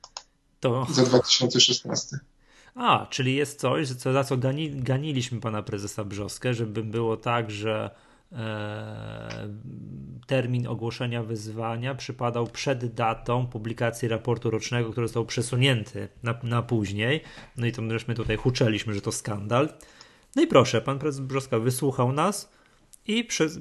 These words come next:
Speaker 1: przynajmniej podał, znaczy chyba ten termin raportu rocznego jest dalej, mm, chociaż przecież to jest zmiana terminu, jest, czekaj, to na kie-, na kiedy?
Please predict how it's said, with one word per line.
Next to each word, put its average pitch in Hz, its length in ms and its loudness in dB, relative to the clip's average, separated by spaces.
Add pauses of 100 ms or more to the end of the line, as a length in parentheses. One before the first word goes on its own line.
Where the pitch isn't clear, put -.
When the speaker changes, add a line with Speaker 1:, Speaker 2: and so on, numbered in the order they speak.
Speaker 1:
przynajmniej 143 340 0
podał, 139 260 6
znaczy 131 200 4
chyba 143 140 4
ten 139 160 4
termin 156 280 2
raportu 143 360 4
rocznego 139 320 0
jest 127 140 2
dalej, 127 420 2 (400)
mm, 117 300 -4
chociaż 123 200 0
przecież 123 180 -2
to 127 60 2
jest 110 120 2
zmiana 123 300 4
terminu, 120 560 2
jest, 95 160 -8
czekaj, 92 160 -6
to 107 120 -8
na 104 120 -4
kie-, 120 140 -2
na 110 100 -2
kiedy? 120 440 2